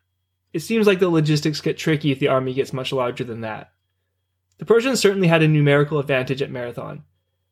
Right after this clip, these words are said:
but the makeup of the two opposing armies was quite different, the Greeks, as we talked about in the Life of Lycurgus episode,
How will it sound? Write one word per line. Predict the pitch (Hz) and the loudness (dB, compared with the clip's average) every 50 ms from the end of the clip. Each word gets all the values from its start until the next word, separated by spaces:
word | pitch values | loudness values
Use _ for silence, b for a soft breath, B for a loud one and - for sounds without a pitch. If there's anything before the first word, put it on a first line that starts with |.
| _ _ | _ _
but | 160 147 | -2 0
the | 156 | 2
makeup | 160 170 196 190 - 208 185 | 4 4 4 4 4 2 2
of | 180 156 151 | 2 0 0
the | 151 | -2
two | 151 - - 165 151 | -2 0 2 2 2
opposing | 147 - 156 151 147 143 143 | 4 4 4 4 4 2 2
armies | 139 131 131 135 135 - | 2 0 0 0 -2 -4
was | 147 139 - | -6 -8 -4
quite | - - 156 160 156 | 0 0 0 2 2
different, | 156 135 - - - - - - _ _ _ _ _ _ _ _ _ _ _ _ _ _ _ _ _ _ _ _ _ _ _ _ _ _ _ _ _ _ - | 0 0 0 -4 -8 -10 -10 -16 _ _ _ _ _ _ _ _ _ _ _ _ _ _ _ _ _ _ _ _ _ _ _ _ _ _ _ _ _ _ -4
the | 160 156 | -4 -2
Greeks, | 147 208 233 233 220 - - - - | 0 0 0 0 -2 -4 -8 -10 -8
as | - 185 165 156 151 | -4 -2 0 0 2
we | 170 160 | 0 2
talked | 165 165 160 151 147 | 2 2 2 2 2
about | 165 156 147 143 | 2 2 2 2
in | - 147 | 2 0
the | 143 131 | 0 2
Life | 143 143 143 143 | 4 2 2 2
of | - 139 | 0 -2
Lycurgus | 139 139 131 135 - - 160 156 151 143 - | 0 0 0 -2 -2 -2 0 0 0 0 0
episode, | 139 127 - 143 - - 123 - - - | -2 -4 -6 -8 -8 -6 -6 -6 -8 -10